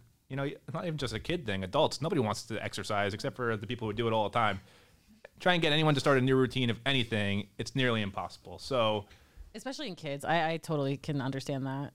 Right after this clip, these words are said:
Speaker 1: Yeah, but having the parents involved and, and having everyone see the benefit of it and see where we're heading and see what even the risk is if you don't have success with this, I think all of those things help. And having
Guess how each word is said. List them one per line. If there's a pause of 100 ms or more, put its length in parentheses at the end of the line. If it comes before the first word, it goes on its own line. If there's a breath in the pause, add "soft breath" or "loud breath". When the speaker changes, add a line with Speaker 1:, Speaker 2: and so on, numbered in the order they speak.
Speaker 1:
Yeah, (420)
but (320)
having
the
parents
involved
and, (140)
and
having
everyone
see
the
benefit
of
it
and
see
where
we're
heading (160)
and
see
what (160)
even
the
risk
is
if
you
don't (380)
have
success
with
this, (360 soft breath)
I
think
all
of
those
things
help.
And
having